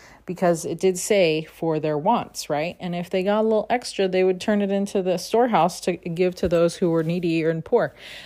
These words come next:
And, you know, um, maybe it was something that, uh, or not maybe, but it's something that's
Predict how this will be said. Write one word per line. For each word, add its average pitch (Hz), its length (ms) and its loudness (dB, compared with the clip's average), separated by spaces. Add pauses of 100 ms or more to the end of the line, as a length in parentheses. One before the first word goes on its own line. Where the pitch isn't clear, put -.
(120)
And, 170 380 -6 (160)
you 170 140 -6
know, 151 240 -6 (500)
um, 147 560 -6 (2000)
maybe 175 540 2 (400)
it 185 140 2
was 170 180 4
something 175 640 0
that, 156 800 -2 (920)
uh, 143 540 -2 (1120)
or 180 340 2 (180)
not 170 180 -4
maybe, 151 200 -2
but 147 180 -2
it's 180 180 2
something 190 380 2
that's - 400 0